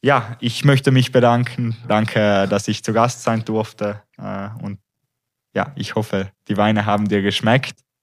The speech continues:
Ähm, und für jeden, der den Strobelhof gern besuchen möchte, Sie sind herzlich willkommen. Und, äh, ja,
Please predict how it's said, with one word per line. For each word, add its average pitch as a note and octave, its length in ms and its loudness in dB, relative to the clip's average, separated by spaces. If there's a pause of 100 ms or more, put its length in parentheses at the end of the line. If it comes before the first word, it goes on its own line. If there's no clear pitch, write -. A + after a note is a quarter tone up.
(300)
Ähm, A2 520 2
und A2 460 -6
für G#2+ 160 -4
jeden, A2+ 300 0
der G#2+ 140 2
den G2+ 220 -4
Strobelhof G#2+ 760 -4 (220)
gern G2+ 420 2
besuchen B2+ 460 0
möchte, A2 480 -2
Sie - 160 -8
sind G2+ 240 -8
herzlich G2+ 400 -4
willkommen. G#2+ 540 -6 (500)
Und, F#2+ 340 -6 (180)
äh, G2+ 600 -6
ja, G#2+ 300 2